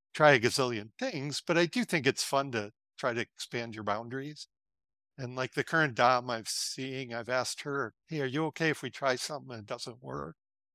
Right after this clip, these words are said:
And she's like, "Yeah, that's fine. That's the only way you know.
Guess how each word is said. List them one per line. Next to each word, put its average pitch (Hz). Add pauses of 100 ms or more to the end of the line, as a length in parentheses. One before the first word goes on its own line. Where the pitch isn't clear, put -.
(220)
And 151
she's 190
like, 170
"Yeah, 214
that's 139
fine. 139
That's 127
the 165
only 156
way 143
you 135
know. 131